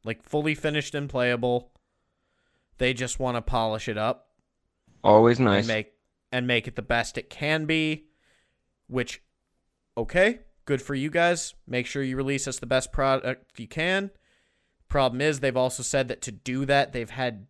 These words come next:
Speaker 1: they allegedly will have to push their developers to work longer work weeks.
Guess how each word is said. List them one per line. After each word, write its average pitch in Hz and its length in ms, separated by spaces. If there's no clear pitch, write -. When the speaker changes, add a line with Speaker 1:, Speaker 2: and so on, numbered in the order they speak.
Speaker 1:
they 123 180
allegedly 143 680
will 131 200
have 127 180
to 135 80
push 139 300
their 131 140
developers 123 880
to - 140
work 117 260
longer 120 300
work 120 280
weeks. 165 440